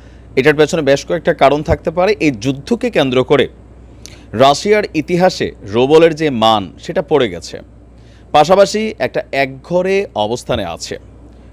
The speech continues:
রাশিয়ার ব্যবসায়ীরা পৃথিবীর বিভিন্ন উন্নত রাষ্ট্রগুলোতে নানানভাবে তারা কিন্তু ক্ষতিগ্রস্ত হচ্ছেন। Even তাদেরকে টার্গেট করে করে তাদের ব্যবসা বাণিজ্যের উপর শুল্কের কর বাড়ানো, বিভিন্ন ধরনের নিষেধাজ্ঞা, তো সকল কিছুকে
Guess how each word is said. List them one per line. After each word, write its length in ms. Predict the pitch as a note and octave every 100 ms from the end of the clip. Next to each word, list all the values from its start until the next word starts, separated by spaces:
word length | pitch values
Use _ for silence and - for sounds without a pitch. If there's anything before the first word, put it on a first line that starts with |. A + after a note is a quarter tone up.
| A2
রাশিয়ার 420 | B2+ C3+ E3 D#3+
ব্যবসায়ীরা 720 | A#2 C3 - F3+ F3+ D3 - -
পৃথিবীর 280 | C#3 C#3 F3
বিভিন্ন 640 | B2+ C3+ D#3 G#3+ G#3+ G#3+ -
উন্নত 300 | C#3+ C#3+ D3
রাষ্ট্রগুলোতে 800 | C3+ A#2 C3+ B2 A2 B2 E3+ C4 - - -
নানানভাবে 720 | G#2 A#2 D3 F#3+ A3 F#3 E3+
তারা 200 | C#3 B2+
কিন্তু 200 | B2+ E3
ক্ষতিগ্রস্ত 540 | F#3+ F#3+ F3 B2+ A#2 A2+
হচ্ছেন। 360 | G#2 F#2+ A2 - - - -
Even 220 | G#3+ C#4
তাদেরকে 440 | A#3 D3 F3+ G3 G3
টার্গেট 460 | C3 A#2 B2+ D3+
করে 240 | - A2+ A2+
করে 300 | E3+ D3 F#2 - - - -
তাদের 220 | A#2+ C3
ব্যবসা 320 | B2 A#2+ C#3+
বাণিজ্যের 320 | C3+ B2+ B2+
উপর 140 | B2 B2+
শুল্কের 420 | - B2 A2+ B2
কর 200 | B2 A#2+
বাড়ানো, 380 | B2 B2 C3+ F#3 - - -
বিভিন্ন 420 | G#2+ C#3 D#3+ F3+
ধরনের 260 | F3 E3 D#3
নিষেধাজ্ঞা, 720 | A#2+ A#2 D3+ C#3+ C#3 D#3+ A3+ - - -
তো 80 | -
সকল 400 | - F3 D#3+ C4
কিছুকে 500 | A#3+ G#3+ G#3 D3+ A#2